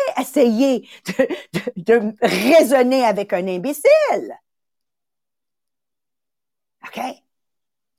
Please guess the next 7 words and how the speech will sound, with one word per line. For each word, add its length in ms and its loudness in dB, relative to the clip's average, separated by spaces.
Jamais. 720 0
Vous 420 2
allez 400 0
perdre. 720 -2
Vous 640 -2
allez 380 -2
perdre. 560 -4